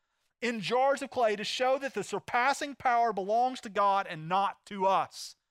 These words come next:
The reason you're a jar of clay is that you could be reminded in humility that you were a broken vessel that God pieced back together.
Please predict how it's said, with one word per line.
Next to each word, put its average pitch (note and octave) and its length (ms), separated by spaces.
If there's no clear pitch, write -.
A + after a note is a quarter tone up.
The G3+ 80
reason D4+ 400
you're C#4+ 200
a G#3 60
jar A#3 480
of G#3+ 80
clay G#3 480
is F3+ 120
that G3+ 100
you A#3 160
could G#3+ 140
be G#3+ 120
reminded G#3 840
in C4+ 180
humility C4+ 960
that G#3 120
you C4+ 160
were G3 180
a E3 60
broken G#3+ 540
vessel F3 440
that D#3 100
God D#3 260
pieced E3 260
back C3+ 220
together. A2 400